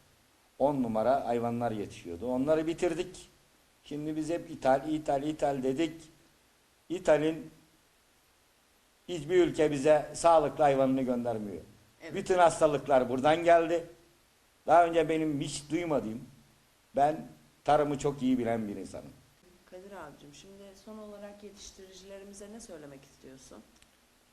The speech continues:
Speaker 1: Ben yetiştiricilerimize, Türk insanına, Türk çiftçisine şunu demek istiyorum.
Speaker 2: Hı hı.
Speaker 1: Biz hep kaliteyi yetiştirelim, kaliteyi bulalım.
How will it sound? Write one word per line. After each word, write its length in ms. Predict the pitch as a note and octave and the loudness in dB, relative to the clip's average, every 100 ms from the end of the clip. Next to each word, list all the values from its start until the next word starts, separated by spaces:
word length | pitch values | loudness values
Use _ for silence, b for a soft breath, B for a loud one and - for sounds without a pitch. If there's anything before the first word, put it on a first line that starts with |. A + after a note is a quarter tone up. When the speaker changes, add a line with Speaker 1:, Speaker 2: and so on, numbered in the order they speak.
| _ _ _ _ | _ _ _ _
Speaker 1:
Ben 100 | B2+ | 0
yetiştiricilerimize, 1300 | F3+ F#3+ - - F3 E3 D#3 F3 E3+ E3+ D3 D#3+ D#3 - - _ _ _ _ _ _ - | 0 -2 -4 -10 -8 -6 0 2 2 0 2 2 2 -4 -20 _ _ _ _ _ _ -4
Türk 280 | D#3+ D#3 | -2 0
insanına, 640 | D#3 D3+ D3 C3+ C3 C3 - | -2 0 0 0 0 0 -2
Türk 220 | D#3 D3 | -6 -4
çiftçisine 760 | D#3 D3+ D3 C3+ C#3 C3 C3+ C3 - _ _ _ - | -4 -4 -4 -4 -2 -2 -2 -6 -20 _ _ _ -10
şunu 280 | - C#3+ | -4 0
demek 300 | C3+ A#2 A2 | 2 0 -4
istiyorum. 400 | A2 - G2 E2+ | -8 -12 -10 -10
Speaker 2:
Hı 60 | D2 | -14
hı. 280 | C3+ B2 - _ _ | -18 -20 -20 _ _
Speaker 1:
Biz 240 | A#2 G3+ G3 | -8 0 2
hep 240 | A3 - | 2 2
kaliteyi 440 | D#3+ D#3+ D3+ D#3+ D#3 | 2 2 4 4 4
yetiştirelim, 640 | D3 - A#2+ A2+ G#2+ A2+ | 2 -4 -2 -2 -2 -2
kaliteyi 480 | - C3+ B2+ E3 F3+ | 0 0 2 2 4
bulalım. 380 | F3+ F3 F3+ | 6 6 4